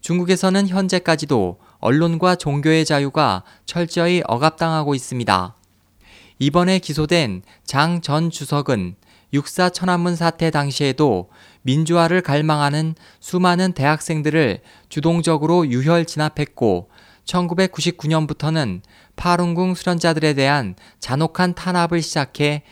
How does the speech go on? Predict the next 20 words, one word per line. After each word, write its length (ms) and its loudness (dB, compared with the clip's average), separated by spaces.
현재 560 0
미국, 600 0
독일, 540 0
벨기에, 600 2
캐나다, 560 0
한국 480 -6
등 300 -2
여러 360 2
국가에서 800 -2
파룬궁 580 2
수련생 580 0
집단 460 -2
학살죄와 840 0
반인류죄로 1000 2
기소된 500 0
상태입니다. 880 0
중국은 640 0
장쩌민 580 0
집권 420 0
이후 480 0